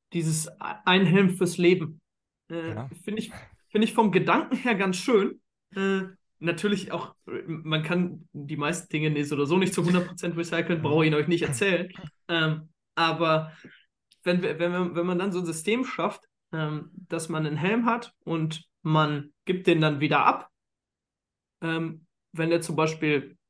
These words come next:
Speaker 1: wenn man zum Beispiel unglücklicherweise in einen Unfall geraten ist oder keine Ahnung, da sonst irgendwelche Beschädigung dran ist,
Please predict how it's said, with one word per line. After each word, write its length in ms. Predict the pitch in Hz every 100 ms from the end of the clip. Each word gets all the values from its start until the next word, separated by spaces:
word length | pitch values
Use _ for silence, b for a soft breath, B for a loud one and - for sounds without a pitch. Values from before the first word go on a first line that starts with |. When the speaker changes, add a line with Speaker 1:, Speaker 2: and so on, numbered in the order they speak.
| _ -
Speaker 1:
wenn 120 | 160
man 140 | 160
zum 160 | 160 151
Beispiel 260 | 156 156 143
unglücklicherweise 760 | 175 170 156 160 151 151 151
in 80 | 143
einen 80 | 185
Unfall 260 | 202 196
geraten 400 | 165 165 170 165
ist 240 | 160 160 156
oder 220 | 143 143
keine 240 | - 135
Ahnung, 260 | 131 165 151
da 100 | 135
sonst 220 | 147 180
irgendwelche 300 | 170 165 160
Beschädigung 440 | 156 156 151 151 147
dran 200 | 139 143
ist, 200 | 127